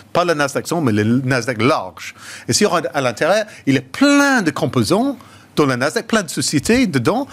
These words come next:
qui ont déjà baissé de cinquante, soixante, soixante-dix pour cent quatre-vingts, quatre-vingt-dix pour cent. Encore plus de sociétés au plus bas de, sur les cinquante-deux semaines qu'on a vu, par exemple,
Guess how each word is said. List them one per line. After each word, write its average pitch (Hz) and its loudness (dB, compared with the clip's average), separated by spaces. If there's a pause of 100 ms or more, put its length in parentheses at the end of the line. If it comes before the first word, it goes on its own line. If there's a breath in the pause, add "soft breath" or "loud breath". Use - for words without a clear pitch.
(320 loud breath)
qui 180 -2
ont 170 2
déjà 180 0
baissé 160 -4
de 120 -6
cinquante, 180 -2
soixante, 208 0
soixante-dix 139 -2
pour 143 -4
cent 220 0
quatre-vingts, 165 -2
quatre-vingt-dix 196 -2
pour 139 -6
cent. 90 -6 (680 loud breath)
Encore 180 0
plus 311 2
de 208 0
sociétés 175 -2 (400 loud breath)
au 170 4
plus 170 -2
bas 202 0 (380 loud breath)
de, 139 4
sur 156 2
les 131 0
cinquante-deux 139 -2
semaines 220 0 (220 loud breath)
qu'on 170 0
a 147 0
vu, 202 -2
par 165 0
exemple, 165 -6